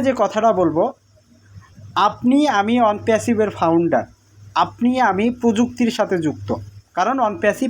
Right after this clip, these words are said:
প্রযুক্তি নিয়ে কাজ করছে, অনপ্যাসিভ এআই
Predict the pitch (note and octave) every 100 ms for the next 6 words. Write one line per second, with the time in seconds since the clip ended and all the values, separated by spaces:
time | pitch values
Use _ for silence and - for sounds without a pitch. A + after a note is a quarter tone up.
0 | - B3+ A#3 B3 - F3+ F3 E3 D3 -
1 | C#3 B2 A2+ - - - E3+ G3 A3 G#3+
2 | B3+ D#4 E4+ - _ - - - - -
3 | - G3 A#3